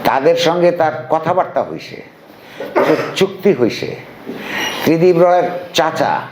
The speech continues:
ভারতের আসামে গিয়ে, এই অঞ্চলে, এটা কি বলে, ত্রিপুরায় গেছে। সেখানে মুক্তিযুদ্ধের ট্রেনিং নিছে, এমন সময় তাকে গ্রেফতার করা হয়েছে সন্দেহ করে।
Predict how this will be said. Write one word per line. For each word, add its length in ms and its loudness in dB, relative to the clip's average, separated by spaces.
ভারতের 720 2
আসামে 500 2
গিয়ে, 180 4
এই 160 6
অঞ্চলে, 400 0
এটা 180 -6
কি 140 -2
বলে, 300 2
ত্রিপুরায় 640 0
গেছে। 460 -2
সেখানে 360 2
মুক্তিযুদ্ধের 680 2
ট্রেনিং 340 2
নিছে, 240 2
এমন 160 2
সময় 180 0
তাকে 180 0
গ্রেফতার 440 0
করা 140 -2
হয়েছে 340 -8
সন্দেহ 640 2
করে। 260 -4